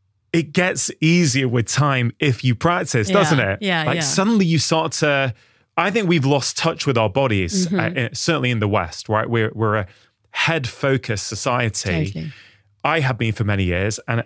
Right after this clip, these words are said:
Speaker 1: and lost touch with what your body is telling you.
Speaker 2: Mm.
Speaker 1: But your body can tell you so much,
Speaker 2: Mm.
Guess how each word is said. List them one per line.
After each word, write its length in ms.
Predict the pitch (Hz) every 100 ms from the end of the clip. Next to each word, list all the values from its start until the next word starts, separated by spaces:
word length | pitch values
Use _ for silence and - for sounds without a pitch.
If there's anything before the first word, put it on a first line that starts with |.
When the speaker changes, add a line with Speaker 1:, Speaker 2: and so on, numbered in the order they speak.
| -
Speaker 1:
and 180 | 117 - -
lost 400 | 135 160 - -
touch 240 | 240 -
with 80 | 120
what 140 | 139
your 100 | 131
body 300 | 117 175 208
is 140 | 165 -
telling 260 | - 104 92
you. 200 | 80 80
Speaker 2:
Mm. 380 | 220 170 170 -
Speaker 1:
But 80 | -
your 80 | 160
body 180 | 190 214
can 160 | -
tell 180 | 190 180
you 120 | 160 147
so 320 | - 156 139
much, 320 | 131 214 -
Speaker 2:
Mm. 500 | 226 269 233 135 165